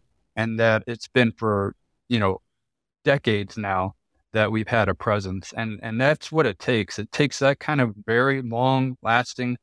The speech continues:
relationship with these communities that we are able to continue to weather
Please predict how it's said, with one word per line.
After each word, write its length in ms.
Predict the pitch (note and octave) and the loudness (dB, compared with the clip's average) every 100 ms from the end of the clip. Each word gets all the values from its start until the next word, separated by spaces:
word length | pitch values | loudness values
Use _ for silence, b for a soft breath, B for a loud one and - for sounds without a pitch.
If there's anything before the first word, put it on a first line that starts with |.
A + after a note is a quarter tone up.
| _ _ _ - | _ _ _ -6
relationship 840 | G#2 A2 A#2+ - G#2+ - A2 F#2+ - | 0 4 4 2 -4 -2 0 0 -2
with 140 | G#2+ | -8
these 240 | A2+ G#2+ - | -4 -4 -4
communities 800 | - A2 A2 G#2 G2 F#2+ G2+ - _ | -6 -6 -4 -4 -4 -4 -6 -12 _
that 240 | G2+ F#2+ G2 _ | 2 2 2 _
we 240 | A2+ A2+ A2 | -4 0 2
are 200 | G#2+ G#2+ | 2 0
able 280 | A#2 A2 | -2 -2
to 80 | G#2+ | -2
continue 500 | - F#2 - B2+ A#2 | -2 -8 -6 -6 -4
to 80 | G2 | -6
weather 560 | F#2+ A#2 C#3 D3 C#3+ | 0 2 2 2 -2